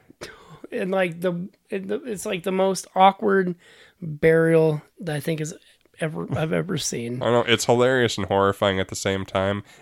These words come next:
Speaker 2: And I, it seems like there's other kids in the hole.
Speaker 1: Yeah, there's
Speaker 2: And
Speaker 1: at least two more bodies in there before he
Speaker 2: And possibly the one that he was,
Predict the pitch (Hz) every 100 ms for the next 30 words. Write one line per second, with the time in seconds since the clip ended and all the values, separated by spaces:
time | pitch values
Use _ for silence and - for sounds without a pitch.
0 | - 113 113 _ - - - _ - -
1 | 175 185 - 127 117 - - _ _ _
2 | _ _ _ _ _ _ 113 110 - 107
3 | 117 - - 107 127 131 - - 131 127
4 | 120 131 147 180 202 233 269 254 - _
5 | 185 220 226 220 226 240 - 233 220 208
6 | 185 196 208 175 180 185 180 170 - 190
7 | 190 165 160 110 110 147 131 - 143 147
8 | 131 113 117 117 - 113 107 107 98 -
9 | -